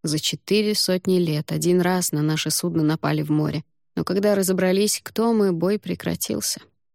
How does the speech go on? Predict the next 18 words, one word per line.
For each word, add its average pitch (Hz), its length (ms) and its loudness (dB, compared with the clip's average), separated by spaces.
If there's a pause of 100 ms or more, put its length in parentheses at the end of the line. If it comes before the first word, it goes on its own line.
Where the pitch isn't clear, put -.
(480)
Наш 170 260 -2
остров 175 320 -2
считали 165 460 -2
святым 160 420 0
местом, 156 640 -2
понимаешь? 156 720 -2 (580)
Мы 196 140 0
отвыкли 208 380 0
бояться, 156 580 -4 (380)
отвыкли 190 400 -2
воевать. 156 760 0 (720)
Староста, 202 1000 -2 (760)
Олег 165 340 -2
на 170 100 -2
миг 170 220 2
запнулся. 165 800 -2 (760)
«Мой 190 200 2
отец - 640 -2